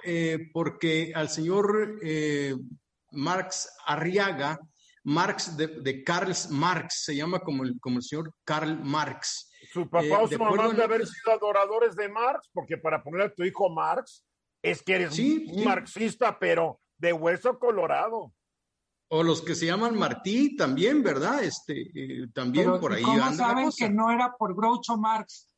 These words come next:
Speaker 1: Pu-, eh, eso está, ahí está el meollo del asunto, ¿eh?
Speaker 2: <laughs> Por
Speaker 1: Entonces,
Speaker 2: Groucho.
Speaker 1: <laughs> no, no creo porque la, las de,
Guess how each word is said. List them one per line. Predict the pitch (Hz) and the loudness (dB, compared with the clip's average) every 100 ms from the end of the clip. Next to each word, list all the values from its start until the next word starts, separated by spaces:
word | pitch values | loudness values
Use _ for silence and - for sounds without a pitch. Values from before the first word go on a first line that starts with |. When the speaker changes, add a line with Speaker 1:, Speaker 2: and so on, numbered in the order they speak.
| _ _ _ _ _ _ _ _ 127 120 | _ _ _ _ _ _ _ _ -16 2
Speaker 1:
Pu-, | 196 202 - - | 2 2 -6 0
eh, | 160 139 196 | 2 2 0
eso | 208 294 269 - - | 0 0 -2 -4 -2
está, | 165 - 247 285 247 | -2 0 2 4 4
ahí | 240 | 2
está | 262 294 | 4 4
el | |
meollo | 285 262 285 269 | 6 4 4 4
del | 226 | 2
asunto, | 165 320 339 - 165 | 0 0 0 0 0
¿eh? | 165 285 | 2 2
Speaker 2:
<laughs> | 294 277 - - | 2 0 -4 0
Por | 320 | 0
Speaker 1:
Entonces, | 185 277 214 196 | 0 0 0 2
Speaker 2:
Groucho. | 208 226 - _ _ _ _ - _ - | 2 0 -6 _ _ _ _ -20 _ -8
Speaker 1:
<laughs> | 185 - - 269 - - - - - - | -8 -8 -4 -4 -4 -10 -16 -16 -18 -6
no, | 240 233 | -2 2
no | 254 320 | 4 4
creo | - 285 320 311 | 4 4 2 2
porque | 269 - 214 220 214 | 0 4 4 4 0
la, | 214 220 - 185 | 0 0 -2 -2
las | 208 202 208 | 0 0 -2
de, | 208 | -4